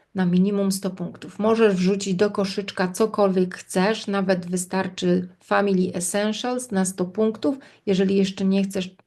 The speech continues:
czegoś kupić. Potem to można edytować, zamienić. Żeby dostać prowizję, musi być zamówienie L R P na sto punktów, minimum sto punktów w danym miesiącu zrealizowane.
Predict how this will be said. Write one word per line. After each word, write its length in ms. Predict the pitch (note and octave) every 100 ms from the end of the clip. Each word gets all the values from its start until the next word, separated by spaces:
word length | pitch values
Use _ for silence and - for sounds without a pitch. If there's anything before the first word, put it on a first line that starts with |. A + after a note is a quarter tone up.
| _
czegoś 320 | - F#3 F3+
kupić. 440 | - G3+ G3 C4+ - - - -
Potem 340 | B3+ C4 G#3+
to 100 | G#3
można 380 | F#3+ F3+ F#3 F#3
edytować, 580 | A3 A3+ A3+ A3 G#3 F#3+
zamienić. 460 | F3+ F#3+ A3 A3 - - - - -
Żeby 400 | E3+ A3 A3 G3+
dostać 440 | G3 G3 F#3+ F#3+
prowizję, 800 | - F#3+ F3+ F#3 F3+ G#3+ C#4+ F4 - - _ -
musi 320 | F3+ G#3 A#3
być 200 | F#3 F3+
zamówienie 720 | F3+ E3 D#3+ F3+ G3 F#3+ F3+ F3+
L 140 | F3+ E3+
R 220 | F3 F3+
P 280 | A3+ B3+ C4 - - _ _ _ _ -
na 500 | G#3 F3 G3 G#3+ A#3 _
sto 680 | - - - - G3+ A3 - -
punktów, 720 | F3+ F3 F3 - A3+ B3+ B3
minimum 440 | G3 F#3+ F#3+ F#3
sto 200 | F3+ -
punktów 640 | F#3 - G#3+ G3+ B3 A#3+ - - _ _
w 60 | F#3
danym 360 | G3 G3+ G3 F3+
miesiącu 420 | F3 F3+ F3 F3
zrealizowane. 800 | F3 E3+ - D#3+ E3+ D#3+ D#3